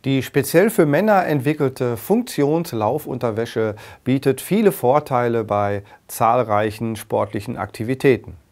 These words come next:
Das weiche, leichte und hautsympathische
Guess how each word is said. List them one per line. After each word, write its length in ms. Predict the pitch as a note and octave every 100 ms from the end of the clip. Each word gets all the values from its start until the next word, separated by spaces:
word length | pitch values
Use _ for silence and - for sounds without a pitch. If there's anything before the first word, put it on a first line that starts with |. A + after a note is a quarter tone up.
| _ -
Das 280 | C#3 B2+ B2+
weiche, 720 | C#3+ G3 G#3 G3 E3 E3 D#3+ _ -
leichte 680 | A#2 A2+ C3 D3 - C#3+ -
und 200 | - C3
hautsympathische 1000 | D#3+ G3 D#3+ C#3+ C#3+ D3 C#3+ - C3+